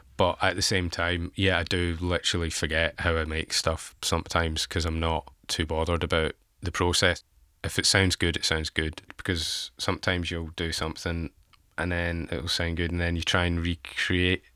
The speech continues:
and then you maybe try and copy that specific technique again, then it just won't work. So you're like, "Oh, fuck it, I'll have to try something else."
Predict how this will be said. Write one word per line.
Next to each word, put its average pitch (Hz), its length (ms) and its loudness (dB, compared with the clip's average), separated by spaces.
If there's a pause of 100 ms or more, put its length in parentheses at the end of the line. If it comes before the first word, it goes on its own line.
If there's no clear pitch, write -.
(300)
and 92 100 -2
then 90 100 2
you 90 80 2
maybe 92 340 4
try 90 260 2
and 90 140 0
copy 87 420 2
that 85 220 0 (300)
specific - 560 -2
technique 87 380 -2
again, 87 340 0
then 92 160 2
it 85 80 0
just 87 140 -6
won't 82 200 -6
work. 87 380 0
So 85 140 -4
you're 85 160 -2
like, 80 160 -2
"Oh, 78 100 -4
fuck - 260 -6
it, - 120 -6
I'll 80 180 -4
have 82 200 -8
to 82 60 -6
try 78 220 -2
something - 320 -6
else." 82 300 -4